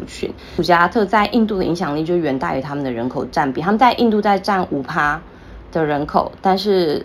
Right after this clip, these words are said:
呃，他们的就是富豪榜上大概有三成的人都是古吉拉特人，就他们这边长期都在，都是在做生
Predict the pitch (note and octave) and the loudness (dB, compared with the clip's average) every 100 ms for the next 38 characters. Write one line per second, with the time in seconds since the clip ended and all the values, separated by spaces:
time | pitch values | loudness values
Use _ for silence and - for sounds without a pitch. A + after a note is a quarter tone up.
0 | - D3+ C3+ C3 C#3 - - - F#3+ F#3+ | -2 0 2 0 -4 -12 -16 -2 0 2
1 | E3+ D#3+ D3 C#3 - - G3 F#3+ F#3+ C4 | 0 0 0 0 -4 -2 0 2 2 2
2 | G3+ D#3+ C#3+ - - D#3 F#3 - - - | 2 2 0 0 -2 -4 -4 -4 -6 -2
3 | G3+ G3 D3+ - - F3 E3+ F#3+ F3+ A#2+ | 0 0 0 -2 -4 -2 0 0 0 0
4 | - G1+ - - D3+ D3+ - D3+ - B2 | -4 -8 -8 -2 -2 -2 -4 -4 -4 -6
5 | - - - E3+ - - - F3 G3+ G#3+ | -2 -2 -2 -4 -6 -8 -6 -4 0 2
6 | G3+ F3+ G3+ G#3+ G#3 D#3 F3 - C#3 C#3 | 2 2 0 -2 0 -2 -2 -2 -4 -2
7 | C#3 D3 C3 - E3 E3+ E3 - D3 - | -2 -2 -2 -2 0 0 0 -2 -4 -4
8 | - | -4